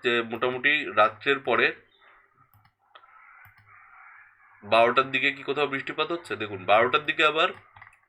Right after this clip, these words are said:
যেটা দেখা যাচ্ছে, এখানে রংপুর এবং পার্শ্ববর্তী এলাকা বাংলাদেশে বৃষ্টিপাত শুরু হয়ে যাচ্ছে হালকা মাঝারি। বাকি এই অংশটাতেও বৃষ্টিপাতের একটা সম্ভাবনা, কিন্তু বাংলাদেশের পূর্ব দিকটা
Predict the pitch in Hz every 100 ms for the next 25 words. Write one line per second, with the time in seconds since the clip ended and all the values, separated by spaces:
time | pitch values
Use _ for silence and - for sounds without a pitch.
0 | - _ - _ _ _ _ 110 123 131
1 | 135 139 - 143 143 165 143 117 123 -
2 | 151 139 139 131 120 - 135 135 139 131
3 | 135 151 139 135 135 131 127 120 127 131
4 | 127 131 127 135 135 - 180 208 _ -
5 | - - - - - - - - - 120
6 | 131 127 107 98 87 80 - - - -
7 | - 98 101 110 120 160 170 185 - -
8 | - - - - - - - - - 123
9 | 135 135 131 135 127 160 196 - 120 113
10 | - 127 127 147 135 - 185 - - -
11 | - - - - - - - - - -
12 | 117 117 120 123 131 131 135 185 135 110
13 | - 135 131 175 - - _ _ _ _
14 | _ _ 135 123 123 123 - 175